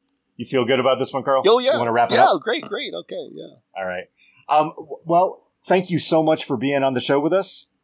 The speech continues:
Speaker 1: And why don't you tell everybody where they can find you online?
Speaker 2: Sure, yes. Okay, yeah.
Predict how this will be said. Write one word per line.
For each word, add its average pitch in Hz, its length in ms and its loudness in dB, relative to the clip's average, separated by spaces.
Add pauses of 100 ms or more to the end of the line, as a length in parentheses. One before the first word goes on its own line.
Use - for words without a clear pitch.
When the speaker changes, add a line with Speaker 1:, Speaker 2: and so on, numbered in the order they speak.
(220)
Speaker 1:
And 139 520 2
why 160 220 2
don't 196 220 -4
you 151 220 -2
tell 151 240 0
everybody 131 320 -4
where 127 180 0
they 127 100 0
can 117 160 -6
find 131 280 -2
you 120 100 -6
online? 113 380 -2
Speaker 2:
Sure, 208 160 -4
yes. 165 320 -6
Okay, - 180 -10
yeah. 156 120 0